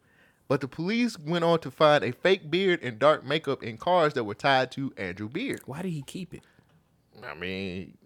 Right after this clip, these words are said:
Speaker 1: they said it was cars that was tied to him. Police reportedly found a trash bag that had a screwdriver, two bottles of dark brown liquid foundation, and a kitchen knife. Police noted that Burk-, Burkett and Andrew Beard were in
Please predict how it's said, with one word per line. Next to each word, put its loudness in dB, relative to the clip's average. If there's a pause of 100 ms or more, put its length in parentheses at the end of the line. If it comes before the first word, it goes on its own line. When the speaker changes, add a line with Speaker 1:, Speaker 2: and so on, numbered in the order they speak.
(280)
Speaker 1:
they -8
said -8
it -4
was -8
cars 0
that 0
was -6
tied -4
to -4
him. -6
Police 0
reportedly 2
found 2
a -6
trash 0
bag 4
that 4
had 0
a -6
screwdriver, 4 (420)
two 4
bottles 6
of 0
dark 6
brown 4
liquid 0
foundation, 0 (360)
and -4
a -2
kitchen -2
knife. -4 (800)
Police 0
noted 2
that 0
Burk-, 0 (160)
Burkett 2 (500)
and -2
Andrew 0
Beard 2
were 4
in 0